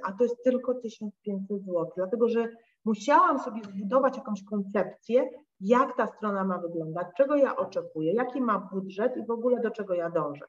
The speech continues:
tak? Więc tutaj cena miała znaczenie, zbierałam materiały, patrzyłam na czas stworzenia tej strony, czyli kto ile czasu będzie miał. No jedna, powiem wam, że agencja w ogóle taka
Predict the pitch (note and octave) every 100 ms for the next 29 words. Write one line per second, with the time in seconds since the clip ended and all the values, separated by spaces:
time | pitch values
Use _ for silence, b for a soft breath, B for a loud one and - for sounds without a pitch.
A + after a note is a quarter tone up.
0 | - G#3 C#4 B B B - A3 A3 D4+
1 | D4+ C4+ - C4+ B3+ A#3 A#3 G3 F#3 F#3
2 | F3 F3 E3+ E3 F3+ G#3+ G3+ A3 A3 G#3+
3 | G3+ F#3+ G3 F3 F#3+ G3+ A3 A3+ A3 _
4 | _ _ _ _ _ _ _ F#3+ F#3+ -
5 | A#3 G#3 F#3+ F3+ - A3+ A#3 - - G#3
6 | G#3+ G#3+ G#3 G#3+ G3 G#3+ G#3 G3+ G3+ F#3
7 | F#3+ B - _ - G#3+ G#3 G3 F#3+ G3
8 | G3 G3+ F#3 F#3 F#3 F#3+ F#3+ F3+ F#3+ G3
9 | B3 B3+ A#3+ G#3+ G#3+ G3+ G3+ G#3 G3 F#3+
10 | F#3+ G#3 G#3+ G#3+ F#3 F#3 F#3+ F#3 F#3 F3+